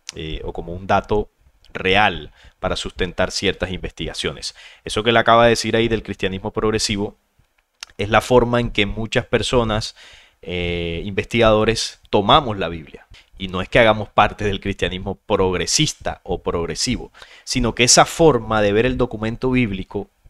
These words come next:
es la que el ser humano en su proceso de avance espiritual, intelectual, eh, comienza a desarrollar.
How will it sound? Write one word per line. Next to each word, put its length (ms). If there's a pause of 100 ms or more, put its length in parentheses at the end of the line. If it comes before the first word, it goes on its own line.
(440)
es 160
la 140
que 140
el 120
ser 260
humano 540
en 160
su 180
proceso 460
de 60
avance 640 (640)
espiritual, 800
intelectual, 720 (560)
eh, 380
comienza 540
a 40
desarrollar. 640